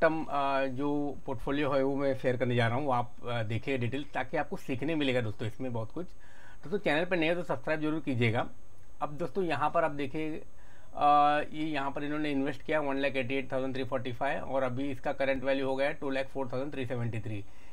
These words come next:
इसमें देखो, अ, कौन कौन से share है। Dmart का है, Dmart ने थर्टी percent profit कमा लिया है।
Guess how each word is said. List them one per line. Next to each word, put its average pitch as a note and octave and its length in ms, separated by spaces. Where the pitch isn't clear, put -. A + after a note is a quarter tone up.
इसमें E3 260
देखो, E3+ 140
अ, F3 80
कौन D3 440
कौन D3+ 140
से D3 100
share B2+ 240
है। A2+ 100
Dmart B2+ 360
का C3 160
है, C3 300
Dmart C3 420
ने C#3 60
थर्टी C3 220
percent C3+ 420
profit B2+ 360
कमा C3 200
लिया C3 220
है। C3 280